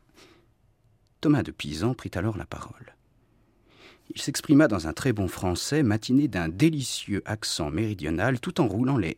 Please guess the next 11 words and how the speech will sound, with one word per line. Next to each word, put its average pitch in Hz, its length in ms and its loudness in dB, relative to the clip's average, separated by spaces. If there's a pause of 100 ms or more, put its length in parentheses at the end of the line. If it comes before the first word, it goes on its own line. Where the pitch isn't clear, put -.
R 131 260 -2
de 92 100 -6
façon 90 300 -4
gourmande. « 82 400 -6 (1700)
Et, 92 640 2
monseigneur, 98 840 2 (800)
permettez-moi 135 580 4
de 87 180 -6
vous - 180 -8
rappeler 104 640 -2 (100)
quelques 78 960 -6